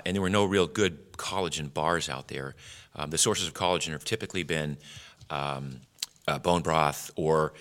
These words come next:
you know, skin, hair, and nail supplements that you buy in a store that have seven hundred fifty milligrams of collagen in,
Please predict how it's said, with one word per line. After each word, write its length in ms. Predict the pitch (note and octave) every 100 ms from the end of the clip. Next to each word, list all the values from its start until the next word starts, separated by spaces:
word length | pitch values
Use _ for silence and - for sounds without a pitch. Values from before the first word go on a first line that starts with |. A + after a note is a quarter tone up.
| - -
you 60 |
know, 80 | D#2+
skin, 220 | - -
hair, 120 | E2 D#2+
and 60 |
nail 160 | D#2 D2
supplements 500 | - D2+ - D2 C#2
that 80 | -
you 60 |
buy 180 | D#2 D2
in 80 | C#2+
a 20 |
store 220 | - D#2 D2+
that 80 |
have 140 | C#2+ -
seven 240 | - D#2+
hundred 160 | D2+ C#2+
fifty 220 | - -
milligrams 580 | C#2+ D2+ D2 D2 C#2 C#2
of 60 | -
collagen 340 | - D2 D2
in, 160 | D2 -